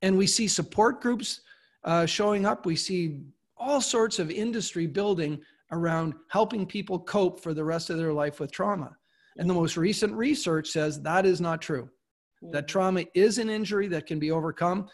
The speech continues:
Speaker 1: both, uh, episodal trauma and complex post-traumatic stress.
Speaker 2: Mm-hmm.
Speaker 1: And then my third mandate, personal mandate, is to train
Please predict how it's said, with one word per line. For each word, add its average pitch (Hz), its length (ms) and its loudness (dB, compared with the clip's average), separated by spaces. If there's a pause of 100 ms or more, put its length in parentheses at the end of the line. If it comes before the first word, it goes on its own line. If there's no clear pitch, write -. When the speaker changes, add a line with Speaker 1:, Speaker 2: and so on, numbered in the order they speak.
(180)
Speaker 1:
both, 165 400 0
uh, 147 240 -2
episodal 175 640 0
trauma 220 440 0 (100)
and 170 320 -4
complex 185 640 -2 (220)
post-traumatic 139 640 -6
stress. - 420 -10 (340)
Speaker 2:
Mm-hmm. 165 380 -18 (440)
Speaker 1:
And 196 140 4
then 220 140 2
my 208 140 4
third 277 360 2
mandate, 165 540 -2
personal 240 440 2
mandate, 165 440 -2
is 156 140 -6
to 165 100 -6
train 214 560 -4